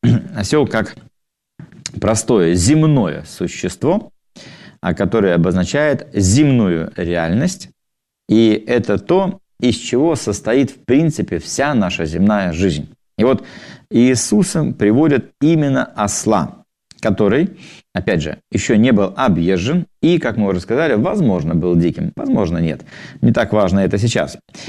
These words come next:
Он был на краю селения. На краю селения, то есть это был особый момент, где, э, скорее всего, может быть, он кричал, может быть, он,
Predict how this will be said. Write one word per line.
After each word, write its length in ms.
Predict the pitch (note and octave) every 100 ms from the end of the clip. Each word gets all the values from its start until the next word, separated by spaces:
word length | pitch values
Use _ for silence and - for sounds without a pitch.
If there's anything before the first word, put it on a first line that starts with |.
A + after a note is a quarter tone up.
| -
Он 220 | - F#3+ C3+
был 220 | F#3+ F#2+
на 280 | A#2 C#3+ D3+
краю 380 | C3+ C3+ C#3
селения. 600 | A#2 A#2+ A#2+ G2+ D#2 C2 - _ _ -
На 160 | G#2+
краю 300 | G#2+ B2+ G3
селения, 460 | F3+ D#3 E3 D3+ A2+
то 140 | A2
есть 280 | C#3 C3 - - - - -
это 180 | A2
был 220 | B2+ C#3 -
особый 460 | G#2+ - E3 C3+ A2+
момент, 440 | A2 C#3 E3 G2
где, 480 | G2 B2 A#2+ G#2+ E2 - _ _ _ _ _ _ _ -
э, 140 | G2+ F#2
скорее 420 | - G2+ A#2+ G#2+
всего, 560 | - G2 G#2+ C3 A2+ - - - _ -
может 260 | G2 A#2 A2+
быть, 200 | A2 A2
он 140 | A2+
кричал, 520 | G#2 G#2 F#2 D#2+ D#2 D#2
может 280 | G#2 G#2+
быть, 280 | F#2+ G#2 -
он, 240 | G2 G#2